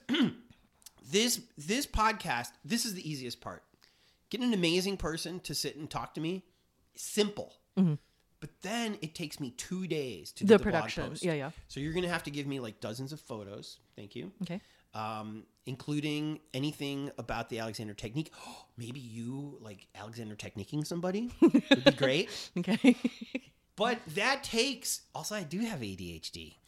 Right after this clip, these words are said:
Speaker 1: So it takes me two full days to just
Speaker 2: Mm-hmm.
Speaker 1: do those blog posts.
Speaker 2: Ideally, what you want is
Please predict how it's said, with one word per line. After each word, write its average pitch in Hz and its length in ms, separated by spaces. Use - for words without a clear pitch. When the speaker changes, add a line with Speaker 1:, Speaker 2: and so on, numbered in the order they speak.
Speaker 1:
So 143 160
it 170 120
takes 220 380
me 156 320
two 208 200
full 190 280
days 127 420
to 113 140
just 185 180
Speaker 2:
Mm-hmm. 143 120
Speaker 1:
do - 40
those 117 140
blog 170 320
posts. 104 280
Speaker 2:
Ideally, 247 840
what 202 560
you 208 240
want 196 420
is 180 320